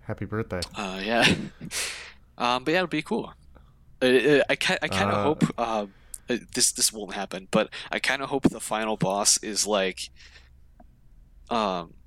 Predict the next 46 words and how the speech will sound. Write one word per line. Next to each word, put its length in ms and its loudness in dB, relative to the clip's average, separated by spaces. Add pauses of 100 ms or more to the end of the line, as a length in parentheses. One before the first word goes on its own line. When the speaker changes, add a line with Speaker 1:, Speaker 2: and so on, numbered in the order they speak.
(100)
Speaker 2:
is, 220 -2
is, 320 2
like, 220 0
actually 440 0
is 280 0
Doomfist, 720 2
and, 120 -8
like, 180 -8
you 100 -8
have 140 -4
to 100 -2
play 280 2
against, 500 2
like, 180 -2 (800)
some, 280 2
like, 200 -4
super 380 0
overpowered 500 -4
Doomfist, 560 -2 (360)
just 240 -2
'cause 120 -4
that 80 0
would 80 -4
be 80 -6
fun, 360 -4
but 120 -4
Speaker 1:
Yeah. 200 -2 (540)
Speaker 2:
I 100 0
doubt 180 -2
that's 220 0
how 120 -2
it 60 -6
works. 380 -6 (1160)
Speaker 1:
I 100 -2
think 260 -8
that'd 200 0
be 100 -4
cool. 240 0
One 160 2
of 80 0
'em 120 0
had, 280 2
like, 460 -2 (400)
Orissa's, 680 0
didn't 300 -6
they? 280 0